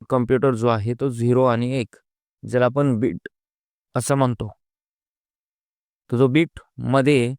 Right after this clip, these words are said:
ट्रान्सफर करतो झिरो आणि एक मध्ये. पहा, अनेक वेळा कन्फ्युजन असतं की अरे डेटा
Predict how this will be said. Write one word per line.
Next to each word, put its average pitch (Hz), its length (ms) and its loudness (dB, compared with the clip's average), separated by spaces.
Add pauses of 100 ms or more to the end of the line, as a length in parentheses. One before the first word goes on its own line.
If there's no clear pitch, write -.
(220)
ट्रान्सफर 131 460 -2
करतो 127 300 0
झिरो 123 280 2
आणि 120 300 0
एक 120 140 -2 (140)
मध्ये. 117 360 0 (1080)
पहा, 151 220 0 (440)
अनेक 151 240 -2
वेळा 160 260 2
कन्फ्युजन 147 500 -2
असतं 143 320 -4
की 156 180 -6 (440)
अरे 151 200 0
डेटा 151 280 0